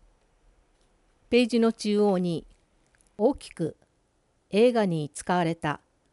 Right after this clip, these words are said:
ポスターのサバ缶の絵があります。令和七年十月五日日曜上映予定。会場、町民文化ホール。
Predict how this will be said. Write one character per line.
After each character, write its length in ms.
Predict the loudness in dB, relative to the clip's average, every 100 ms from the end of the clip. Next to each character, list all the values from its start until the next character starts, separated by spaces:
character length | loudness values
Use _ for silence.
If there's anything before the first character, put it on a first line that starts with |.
| _
ポ 160 | -2 -2
ス 140 | 0
タ 200 | 0 0
ー 20 |
の 200 | -2 -6
サ 160 | -4 0
バ 140 | 0
缶 240 | 0 0 0
の 100 | 0
絵 140 | 0
が 160 | -2 -4
あ 60 |
り 100 | -6
ま 140 | -8 -8
す。 280 | -12 -20 _ _ _ _ _ _ _ _ _ _ _ _ _ _ _ _ _ _ _ _
令 200 | 2 4
和 140 | 4 0
七 280 | 0 0
年 320 | -2 -4 -6 -14 -8
十 220 | -4 0
月 260 | 0 0
五 300 | -2 -2 -10
日 200 | -2 -2 -2
日 320 | -4 -4 -2
曜 260 | 0 0 -2 -6
上 260 | 0 2 4
映 200 | 2 0
予 120 | -4
定。 260 | -6 -10 -10 _ _ _ _ _ _
会 240 | -4 -2 0
場、 320 | -2 -2 -4 _
町 220 | -2 0
民 240 | 0 -2
文 180 | 0 0
化 160 | 0 -2
ホ 220 | 0 0
ー 20 |
ル。 180 | -2 -12